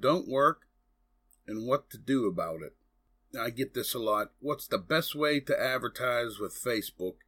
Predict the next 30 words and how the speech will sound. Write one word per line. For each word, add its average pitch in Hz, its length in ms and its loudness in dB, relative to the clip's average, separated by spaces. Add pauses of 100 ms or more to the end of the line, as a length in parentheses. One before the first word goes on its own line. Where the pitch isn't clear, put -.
(320)
and 104 140 -6
remain 113 600 -2
in 101 240 -4
good 107 200 -6
standings 120 640 -4
with - 160 -12
them? - 240 -16 (200)
I'd 101 160 -6
like 180 200 8
to 185 160 -4
discuss 160 500 0
what 139 160 -4
many 165 320 2
people 151 340 -6
say 139 580 0 (500)
is 107 160 -10
the 113 80 -6
fastest 156 840 -4
and 127 160 -2
most 127 340 -2
profitable 139 600 0
marketing 123 500 0
platform 107 760 -4
on 104 180 -6
the 92 220 -8
internet. 156 420 -2 (1300)
If - 120 -12
you 101 100 -2
haven't 98 300 4
guessed, 135 440 2